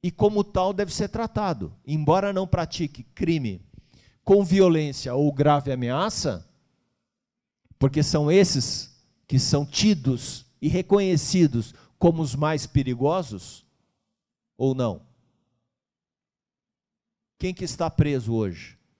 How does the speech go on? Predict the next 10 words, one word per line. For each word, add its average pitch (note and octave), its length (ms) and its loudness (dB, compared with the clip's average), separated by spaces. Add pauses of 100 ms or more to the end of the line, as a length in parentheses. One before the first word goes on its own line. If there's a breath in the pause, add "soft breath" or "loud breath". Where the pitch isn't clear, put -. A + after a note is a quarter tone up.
(480)
Quem G#3+ 180 0
que A#3+ 140 -4
ocupa E3 880 0 (160)
a D3+ 140 0
popula-, D#3+ 500 0
quem A#3 280 -4
é A3 40 0
a G3 80 0
população D#3+ 580 0
carcerária? C3 840 -2